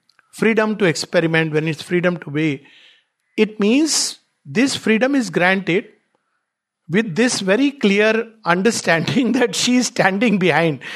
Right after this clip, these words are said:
There is a very interesting little story. Somebody went to Sri Raman Ashram and asked him that, uh, you know, in Sri Aurobindo Ashram,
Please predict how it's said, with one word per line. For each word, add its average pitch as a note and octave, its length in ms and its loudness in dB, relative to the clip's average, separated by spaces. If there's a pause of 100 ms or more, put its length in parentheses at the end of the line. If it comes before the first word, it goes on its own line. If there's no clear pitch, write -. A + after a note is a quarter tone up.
(260)
There G3 100 2
is A3 60 2
a G3+ 40 4
very G#3 160 4
interesting A3+ 420 0
little G#3 240 -2
story. F#3 480 0
Somebody F3+ 400 0
went F3 280 0
to D3+ 320 -2 (120)
Sri - 180 -8
Raman D#3 240 0
Ashram C#3+ 440 0 (960)
and F3 160 0
asked F3+ 360 0
him D#3 160 -4
that, D#3 280 0 (140)
uh, - 180 -6
you F#3+ 160 -8
know, F#4+ 100 -10
in D4+ 220 -4
Sri - 220 -4
Aurobindo B3 260 0
Ashram, F3+ 720 -2